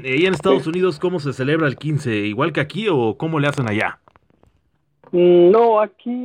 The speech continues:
Speaker 2: eh, celebran más, creo que el cinco de mayo y ya. O sea, en
Speaker 1: Ah.
Speaker 2: cuestión de, de cuestión de, de, de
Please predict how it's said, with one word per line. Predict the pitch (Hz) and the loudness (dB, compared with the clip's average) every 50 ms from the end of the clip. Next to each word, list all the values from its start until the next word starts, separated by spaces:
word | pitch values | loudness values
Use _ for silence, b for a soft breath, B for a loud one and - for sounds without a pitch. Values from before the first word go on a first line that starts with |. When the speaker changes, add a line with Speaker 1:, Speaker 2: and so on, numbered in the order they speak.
| 254 254 247 233 226 214 185 - | -10 -10 -12 -12 -14 -14 -16 -16
Speaker 2:
eh, | - 170 175 170 - - | -12 -8 -8 -8 -2 2
celebran | 175 165 175 190 208 208 202 | 4 4 6 6 4 4 2
más, | 202 208 202 - - | 0 0 -2 -2 -4
creo | 220 - | -4 -2
que | 220 | -2
el | 208 - - | -2 -2 -4
cinco | 190 185 - 202 | -6 -2 0 0
de | 185 160 | 0 2
mayo | 139 135 139 147 147 151 151 143 | 0 -2 -4 -2 0 0 0 0
y | 135 127 120 117 113 113 113 - | 0 -4 -8 -10 -12 -14 -14 -14
ya. | 117 - - _ _ _ _ _ _ _ _ _ _ _ _ _ | -14 -14 -16 _ _ _ _ _ _ _ _ _ _ _ _ _
O | |
sea, | - 165 | 0 0
en | 147 | 2
Speaker 1:
Ah. | - | 2
Speaker 2:
cuestión | 156 135 170 180 | 2 2 2 2
de, | 196 185 - _ _ _ _ | 0 -2 -4 _ _ _ _
de | 165 151 160 - | -4 -4 -4 -2
cuestión | - - 160 147 - - 180 190 | 0 0 0 0 0 -2 0 2
de, | 196 196 185 165 156 | 2 2 2 2 0
de, | 147 147 139 139 135 131 123 131 | -2 0 0 0 0 -2 -2 -2
de | 131 131 131 131 131 127 127 127 127 127 | -2 -2 0 -2 -2 -2 0 0 -2 -2